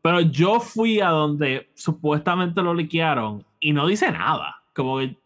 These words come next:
so, yo no sé si lo borraron o qué sé yo.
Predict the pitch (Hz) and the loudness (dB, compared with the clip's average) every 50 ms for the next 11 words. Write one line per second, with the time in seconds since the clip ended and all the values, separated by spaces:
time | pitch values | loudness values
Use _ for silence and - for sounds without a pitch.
0 | - - 165 175 165 156 151 151 143 143 156 165 160 170 185 196 175 147 135 123 | -14 -8 -2 0 2 2 2 2 0 0 0 0 0 0 0 2 2 2 2 0
1 | 113 110 120 139 156 170 185 190 190 190 180 180 175 170 147 131 117 123 127 135 | -2 -4 -2 0 2 2 2 2 2 2 0 0 0 0 -2 -2 -4 -6 -8 -6
2 | - 151 139 143 143 147 147 143 143 139 - | -4 -4 -2 -2 0 0 0 0 0 -2 -6